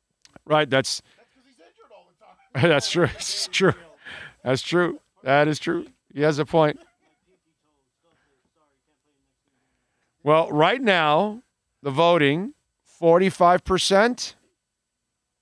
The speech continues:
Devontae Parker. Forty percent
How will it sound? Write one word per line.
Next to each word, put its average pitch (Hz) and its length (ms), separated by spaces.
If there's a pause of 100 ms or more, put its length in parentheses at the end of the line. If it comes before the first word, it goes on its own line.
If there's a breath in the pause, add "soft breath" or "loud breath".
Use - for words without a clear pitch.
(520)
Devontae 110 560
Parker. 139 840 (260)
Forty 262 320
percent 196 800